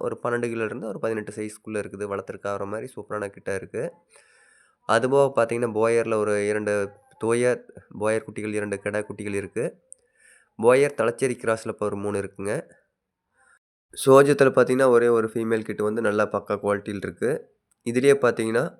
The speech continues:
அது சைஸ் வந்து, அஹ், இது பின்னாடி இருக்கு பார்த்தீங்களா, இது ரெண்டு சோஜத் கிட்டுமே பார்த்தீங்கன்னா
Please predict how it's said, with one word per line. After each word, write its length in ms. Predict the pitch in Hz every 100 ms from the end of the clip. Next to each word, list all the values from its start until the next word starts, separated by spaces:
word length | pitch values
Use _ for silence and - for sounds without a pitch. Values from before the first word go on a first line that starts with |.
| _
அது 140 | 104 101
சைஸ் 280 | 123 127 123
வந்து, 200 | 117 110 104
அஹ், 340 | 107 104 104 101
இது 160 | 98
பின்னாடி 260 | 101 113 113
இருக்கு 160 | 104 -
பார்த்தீங்களா, 320 | 101 101 101 107
இது 140 | - 98
ரெண்டு 220 | 104 104
சோஜத் 320 | 107 107 107
கிட்டுமே 300 | - - 104
பார்த்தீங்கன்னா 440 | 104 98 98 101